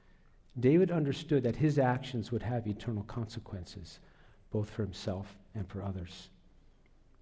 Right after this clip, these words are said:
Well, in verse two, David continues to express his adoration of the Lord. "I bow down toward your holy temple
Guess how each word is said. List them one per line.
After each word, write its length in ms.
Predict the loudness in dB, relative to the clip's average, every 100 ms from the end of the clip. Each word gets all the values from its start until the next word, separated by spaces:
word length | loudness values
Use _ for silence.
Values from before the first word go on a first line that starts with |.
| -20 _ _ -20 -20 -2
Well, 160 | 4 6
in 80 | 8
verse 260 | 6 4
two, 440 | 4 8 8 6 2 -6 -16 -20 -14 4
David 320 | 6 6 4
continues 540 | 2 4 4 6 4 2
to 120 | -2
express 480 | -2 2 2 4 2
his 140 | 2
adoration 580 | 4 4 4 4 2 -2
of 120 | 0
the 60 | 0
Lord. 420 | 2 2 0 -4 -16 -20 -20 -20 -20 -20 -20 -20 -20 -20 -20 -20 -20 0
"I 160 | 4 6
bow 240 | 8 8
down 400 | 8 6 6 4
toward 260 | 4 4 4
your 120 | 4
holy 260 | 4 4
temple 500 | 0 -2 0 0 -2